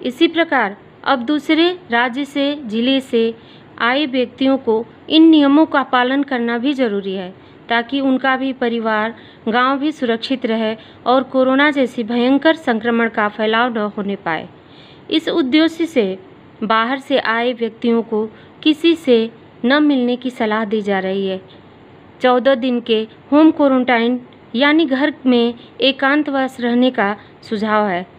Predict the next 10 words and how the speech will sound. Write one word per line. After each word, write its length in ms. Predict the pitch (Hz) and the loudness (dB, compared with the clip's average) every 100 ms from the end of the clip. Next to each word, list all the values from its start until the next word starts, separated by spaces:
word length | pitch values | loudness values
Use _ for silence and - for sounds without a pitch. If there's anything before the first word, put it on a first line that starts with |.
| - | -4
ऐसा 340 | 240 269 302 | -2 0 0
करके 560 | 294 294 277 285 277 240 - - - | 2 2 2 0 0 0 -6 -16 -2
एक 200 | 262 226 | 0 0
दूसरे 360 | 285 285 330 330 | -2 0 0 2
को 140 | 311 | -2
सुरक्षित 580 | 277 262 254 - 302 294 | -2 0 0 0 -2 0
रखा 300 | 233 - 240 | -2 0 -2
जा 160 | 220 | -2
सकता 340 | 202 196 - 190 | -4 -6 -6 -6
है। 220 | 180 190 | -6 -8